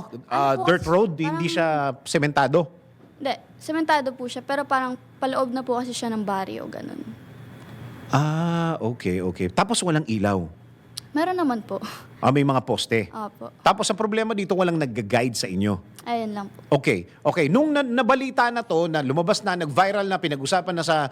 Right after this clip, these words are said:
Speaker 2: sa news, anong sabi ng eskwelahan sa inyo? Hindi ba kayo kinausap?
Speaker 1: Um, hindi po kami, hindi po kami talaga, ano, kinausap ng school.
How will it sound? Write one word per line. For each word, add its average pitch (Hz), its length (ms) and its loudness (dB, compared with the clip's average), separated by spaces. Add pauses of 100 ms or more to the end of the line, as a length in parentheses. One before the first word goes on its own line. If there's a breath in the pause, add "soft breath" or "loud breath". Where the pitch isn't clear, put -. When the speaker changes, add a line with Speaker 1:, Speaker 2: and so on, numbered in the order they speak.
(180 loud breath)
Speaker 2:
sa - 160 2
news, 170 220 0
anong 269 280 -2
sabi 185 260 2
ng 185 440 -2
eskwelahan 165 380 2
sa 196 80 -2
inyo? 208 160 2
Hindi 139 100 4
ba 147 140 2
kayo 147 80 -2
kinausap? 147 400 -2 (840)
Speaker 1:
Um, 220 760 -2 (240)
hindi 277 220 -2
po 302 180 0
kami, 269 540 -2 (100)
hindi 262 180 -2
po 277 140 0
kami 269 220 0
talaga, 233 580 -2
ano, 196 260 -8 (100)
kinausap 220 520 -2
ng 208 320 -2
school. - 380 -4